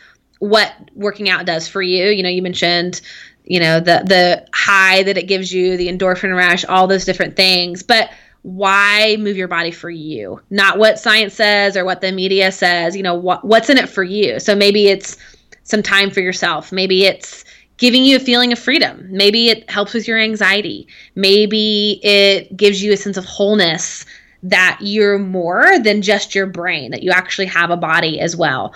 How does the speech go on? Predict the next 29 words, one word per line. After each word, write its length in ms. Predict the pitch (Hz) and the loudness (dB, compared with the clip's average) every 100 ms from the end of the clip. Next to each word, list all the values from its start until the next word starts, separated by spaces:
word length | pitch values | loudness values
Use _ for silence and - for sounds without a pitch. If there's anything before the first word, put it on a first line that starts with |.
| - - - | -16 -8 2
Maybe 260 | 254 381 | 4 6
it's 240 | 494 480 - | 4 4 2
just 160 | 339 | -2
to 80 | 320 | 0
get 100 | 285 | 0
outside 920 | 269 277 - _ - 196 208 302 165 | 0 0 -6 _ -12 -4 0 0 -2
and 280 | - 196 196 | -6 -8 -8
connect 360 | 208 220 208 208 | -4 -2 -2 -4
with 160 | 226 | -8
nature. 420 | 202 214 160 - - - - - | -8 -8 -8 -12 -14 -20 -12 -2
Um, 640 | 214 214 208 202 202 190 - _ _ _ _ _ | 2 4 2 0 -4 -12 -18 _ _ _ _ _
it 80 | 226 | -4
could 180 | 220 220 | -2 -4
be 200 | 220 220 | -2 -2
to 80 | 220 | -2
connect 280 | 233 208 | -2 -4
with 140 | 220 220 | -4 -4
people 600 | 277 294 196 160 147 - | -2 -2 -2 -8 -10 -8
and 680 | 196 196 196 190 190 190 190 | -2 2 4 2 2 -2 -6
be 540 | 208 208 214 214 214 214 | -6 -2 -2 0 0 0
in 200 | - 196 | 0 0
a 80 | |
social 400 | 190 208 208 202 | 2 2 2 0
environment 400 | 190 185 180 175 | 0 2 2 0
with 120 | 175 - | -6 -4
other 200 | 180 170 | -4 -4
people. 300 | 180 143 135 | -6 -6 -2
Maybe 340 | 196 196 208 | 0 2 4
it's 240 | 208 - | 2 0